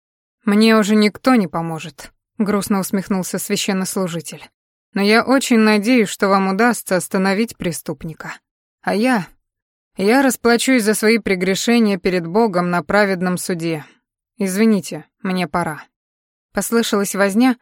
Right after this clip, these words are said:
и я метнулась обратно в прихожую, делая вид, что только что пришла. "Но..."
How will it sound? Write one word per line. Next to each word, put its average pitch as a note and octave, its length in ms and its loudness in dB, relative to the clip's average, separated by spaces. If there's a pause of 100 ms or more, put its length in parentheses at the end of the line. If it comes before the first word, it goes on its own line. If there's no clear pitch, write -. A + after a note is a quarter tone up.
(280)
и G#3 100 -2
я C4 140 4
метнулась A#3+ 560 2
обратно G#3+ 420 0
в - 80 -12
прихожую, E3+ 560 -4
делая F3 320 -2
вид, A3 380 -6
что - 260 -4
только B3 280 -2
что - 180 -8
пришла. E3+ 440 -8 (480)
"Но..." F#3+ 480 2